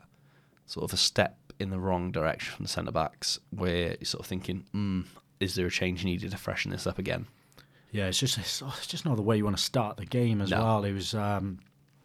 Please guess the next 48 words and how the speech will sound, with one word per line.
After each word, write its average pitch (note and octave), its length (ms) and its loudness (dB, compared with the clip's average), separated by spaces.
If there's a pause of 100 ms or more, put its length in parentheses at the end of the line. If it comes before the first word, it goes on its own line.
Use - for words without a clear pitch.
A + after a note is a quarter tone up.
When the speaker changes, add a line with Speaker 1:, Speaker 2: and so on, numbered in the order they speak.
(320)
Speaker 2:
th-, - 160 -8
I C#3 120 2
think F#3 200 0
the D#3+ 80 -2
whole D3 440 4 (480)
kind C3 220 2
of G#2+ 60 2
match, A2+ 400 2
we G#2+ 120 0
looked G#2+ 380 0
like G2 220 -2
the - 80 -6
better F#2 220 -4
team. F2 460 -4 (640)
I, G#2 320 -2
I G2+ 60 0
personally F2+ 420 -4
think. F#2 240 -2
Speaker 1:
Yeah, C3 240 12
Speaker 2:
We, A#2+ 80 12
we C3+ 40 10
Speaker 1:
I - 40 10
Speaker 2:
looked C3+ 200 6
more A#2 120 8
Speaker 1:
wouldn't G#2 100 0
disagree. A2+ 460 4
Speaker 2:
dangerous. F#2+ 400 -4 (360)
Uh, G#2+ 280 -2
Wigan A#2+ 280 4
came G2+ 220 -2
close G2+ 240 0
a F#2 40 -8
couple G2 300 -4
of F#2 60 -2
times. F2+ 460 -4
I, G2 160 -6
I G2 60 -4
can't A2+ 200 -4
remember F#2+ 200 0
who F2+ 200 0 (640)
had F#2+ 160 -2
the F2 80 -6
chance F#2+ 340 0
for G2+ 120 -2
them F#2 260 2
when F2+ 140 0
they F#2 140 -2
were, F2 340 -4